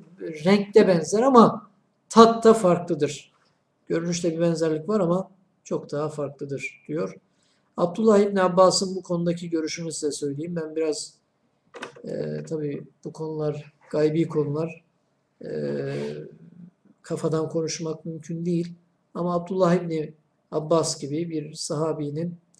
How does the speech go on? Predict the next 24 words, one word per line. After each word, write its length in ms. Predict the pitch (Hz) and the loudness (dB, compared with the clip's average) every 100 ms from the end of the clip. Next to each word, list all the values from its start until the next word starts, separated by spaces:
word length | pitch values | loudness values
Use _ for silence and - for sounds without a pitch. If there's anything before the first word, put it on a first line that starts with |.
| _ _ | _ _
hadis 480 | 160 160 - - - | -4 -2 -2 -4 -8
ka-, 460 | - 160 151 147 143 | -10 -6 -6 -6 -6
e, 60 | |
kitaplarında 640 | 143 - 170 156 147 151 151 | -8 -8 -8 -6 -6 -4 -2
da 60 | |
geçen 300 | 143 131 151 | -2 -4 -8
sahih 400 | 151 - 143 156 | -8 -6 -6 -4
bir 160 | 151 139 | -6 -8
rivayet 380 | 139 143 139 151 | -4 -4 -4 -6
olarak, 320 | 143 165 180 _ _ _ _ _ _ _ - | -6 -6 -8 _ _ _ _ _ _ _ -8
e, 320 | 80 73 - | -4 -4 -4
şu 460 | - - 175 156 - | -6 -6 -4 -6 -8
sözü 360 | 175 160 185 | -6 -4 -2
bana 260 | 175 170 175 | -2 -2 -2
oldukça 380 | 170 175 175 156 | -4 -4 -4 -4
manidar 580 | 147 160 160 156 156 | -4 -4 -4 0 2
geliyor. 580 | 143 139 139 156 190 - _ _ _ _ _ _ - | 2 -2 -4 -6 -8 -12 _ _ _ _ _ _ -12
E, 60 | 156 143 139 135 | -8 -4 -4 -4
ve, 340 | 151 160 - - _ _ _ _ - | -2 0 -2 -8 _ _ _ _ -14
e, 60 | - 76 76 73 73 76 76 76 78 - _ _ _ _ _ _ _ _ | -10 -8 -8 -8 -8 -8 -10 -10 -12 -16 _ _ _ _ _ _ _ _
biraz 340 | 196 175 156 170 | 0 2 2 0
da 60 | |
işi, 540 | 165 160 - 175 175 - - _ _ _ _ _ _ _ | -2 -2 0 0 -2 -10 -20 _ _ _ _ _ _ _
e, 100 | - | -10